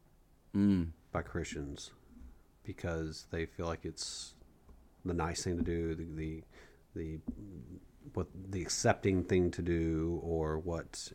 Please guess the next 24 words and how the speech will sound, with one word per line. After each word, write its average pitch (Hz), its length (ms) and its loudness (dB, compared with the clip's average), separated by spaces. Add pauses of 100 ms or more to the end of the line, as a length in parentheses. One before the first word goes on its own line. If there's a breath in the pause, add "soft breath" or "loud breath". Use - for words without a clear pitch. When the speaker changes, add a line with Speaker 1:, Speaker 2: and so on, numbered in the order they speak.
Speaker 2:
is 92 140 -8
going 87 320 0
to 82 340 -2 (480 loud breath)
be 104 80 4
better 87 260 4
for 78 360 2 (240)
whatever 85 260 4
that 82 160 0
third 80 180 0
party 85 380 2
is 80 220 0
or 85 40 -2
whatever 82 300 2
it 80 60 0
is. 82 320 0 (560 loud breath)
Um, 80 440 0
I 98 60 2
think 101 260 6 (320)
I 95 120 0
see - 180 0
a 85 60 2
lot 87 220 4
of 76 80 0
that 73 420 0